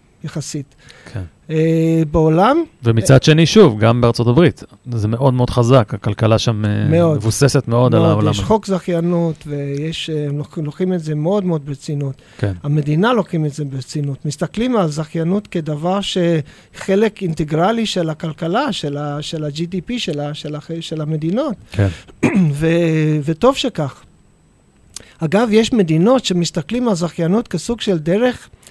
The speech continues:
Speaker 1: אמ, אה, סוג של בית ספר לעסקים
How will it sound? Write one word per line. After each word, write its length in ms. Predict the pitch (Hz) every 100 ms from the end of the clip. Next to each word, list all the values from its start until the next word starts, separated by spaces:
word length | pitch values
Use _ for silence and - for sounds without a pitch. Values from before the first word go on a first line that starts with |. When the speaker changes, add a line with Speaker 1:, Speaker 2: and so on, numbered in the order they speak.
| - - _ -
Speaker 1:
אמ, 560 | 165 156 151 151 151 143 - - _ _ _
אה, 60 | 196 151 147 143 139 135 131 104
סוג 200 | - 240
של 100 | 320
בית 220 | 190 160
ספר 680 | - - 277 294 - 165 185 202 _ _ -
לעסקים 720 | 156 - 151 - 254 170 127